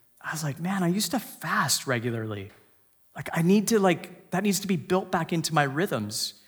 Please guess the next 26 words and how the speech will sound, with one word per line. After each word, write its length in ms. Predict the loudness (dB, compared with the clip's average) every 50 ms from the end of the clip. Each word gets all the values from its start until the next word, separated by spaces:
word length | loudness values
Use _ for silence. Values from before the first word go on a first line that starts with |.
| -20 -8 _
Just 380 | 0 0 0 0 -2 -4 2
being 360 | 4 6 6 8 6 6 6 6
around 360 | 6 6 8 8 8 8 6
other 320 | 6 6 6 6 6 4
believers 880 | 4 2 2 2 2 2 2 0 0 0 -4 -4 -4 -4 -4 -4 -6 -8 -12 _ _ _ _ _ _ _ _ _ _
helps 580 | -4 4 8 8 8 8 6 2 2 2 0 -2 -6 -18 -20 -20 _ _ _ _ _ -10 2
get 280 | 8 8 8 8 6 4
my 360 | 4 6 8 8 10 8 8
conscience 680 | 6 2 -2 0 0 2 2 0 0 0 0 0 -2 -2
back 320 | 0 0 0 0 0 -4
on 160 | -4 -4 -2 -4
track. 420 | -2 -2 0 0 -2 -2 -4 -12 -18 -20 _ _ _ _ _ _ _ _
Yeah, 300 | -2 0 2 2 0 -2 -6 -12 -20 -20 _ -2
that's 160 | -2 0 0
a 40 | -4
healthy 360 | 2 2 2 4 4 0 -2
practice 480 | 2 2 2 2 2 -2 -2 -4 -4
for 120 | -2 0 0
me. 160 | 0 0 0
I 60 | 0
need 140 | 0 -2 -2
to 40 | -2
get 140 | -4 -2 0
back 240 | 2 2 2 0 -2
to 80 | -2
that. 420 | -2 0 -2 -2 -6 -10 -18 _